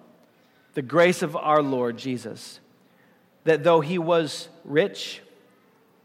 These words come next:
yet for your sake he became poor, so that you by his poverty might become rich." Isn't that amazing? What he puts before them to appeal to them about their generosity,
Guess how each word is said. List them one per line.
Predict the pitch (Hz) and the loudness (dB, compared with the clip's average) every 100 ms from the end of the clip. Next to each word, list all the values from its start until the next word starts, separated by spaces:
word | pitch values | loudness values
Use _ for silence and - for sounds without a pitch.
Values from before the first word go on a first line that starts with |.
| - | -4
yet | 156 151 | -2 -2
for | - 143 | -4 -4
your | 139 160 | 0 0
sake | 160 143 113 113 - _ _ _ _ _ _ _ | 0 -4 -4 -6 -20 _ _ _ _ _ _ _
he | - 143 | -8 -6
became | 131 131 127 | -6 -4 -4
poor, | 117 151 131 104 - - - _ _ _ _ _ _ | -4 -2 -2 -4 -10 -20 -20 _ _ _ _ _ _
so | - 151 | -6 -4
that | 139 | -2
you | 143 165 | -4 -4
by | 147 143 | 0 2
his | 135 139 131 | 2 -2 -4
poverty | - 185 190 147 120 113 110 - - _ _ _ _ _ _ | -8 0 0 0 -6 -6 -12 -16 -20 _ _ _ _ _ _
might | 139 127 113 | -8 -8 -8
become | 113 123 113 | -12 -10 -8
rich." | 113 113 - - _ _ _ _ _ | -10 -12 -18 -20 _ _ _ _ _
Isn't | - | -12
that | 196 | -8
amazing? | 120 131 131 143 131 - _ _ _ _ _ | -6 -6 -6 -10 -14 -20 _ _ _ _ _
What | - 202 | -4 -2
he | 214 | -2
puts | - 196 | -2 -4
before | - 135 - 170 147 | -4 -12 -6 -4 -2
them | 120 110 120 - _ _ _ | -4 -8 -12 -18 _ _ _
to | - 160 | -4 -4
appeal | 151 208 208 202 | -4 -2 0 0
to | 170 | 0
them | 147 143 143 - - _ - | 0 0 -2 -12 -20 _ -8
about | 151 147 143 | 0 0 0
their | 190 | -2
generosity, | 185 190 175 170 170 - 147 139 135 | 0 0 2 2 0 -4 -6 -4 -6